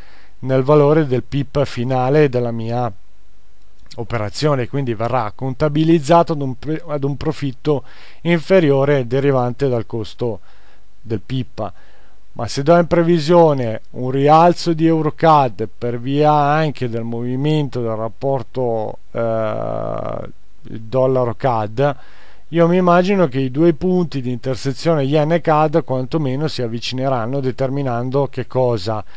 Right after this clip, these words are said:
Un movimento a ribasso del tasso di cambio, del, del tasso di cambio di cad yen. Quindi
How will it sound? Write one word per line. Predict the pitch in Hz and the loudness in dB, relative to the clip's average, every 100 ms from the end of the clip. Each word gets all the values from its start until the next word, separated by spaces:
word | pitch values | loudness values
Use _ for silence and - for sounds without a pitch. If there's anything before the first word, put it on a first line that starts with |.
| - - - | -10 -10 -8
Un | 120 | -4
movimento | 135 135 147 139 135 143 | -2 0 0 0 0 2
a | |
ribasso | 143 143 117 113 - | 2 2 0 0 -2
del | 143 156 147 | 0 -2 0
tasso | 135 113 - 160 | -2 -2 -2 -2
di | 135 123 147 151 - | -2 -2 -4 -6 -10
cambio, | - 107 101 104 104 - | -8 -6 -4 -6 -6 -6
del, | 127 117 117 117 110 | -4 -2 0 0 0
del | 131 127 | -2 0
tasso | 135 - | -2 -2
di | 131 | -6
cambio | 135 127 131 147 | -2 -2 0 -2
di | 117 120 - - - - - | -2 -4 -4 -8 -10 -10 -8
cad | - 110 104 | -2 -2 -2
yen. | 110 131 123 113 107 98 - - - - - - - - - - - | -2 0 2 0 -4 -8 -10 -10 -10 -10 -10 -10 -10 -10 -10 -10 -4
Quindi | 143 143 120 113 107 | -2 0 0 -2 -4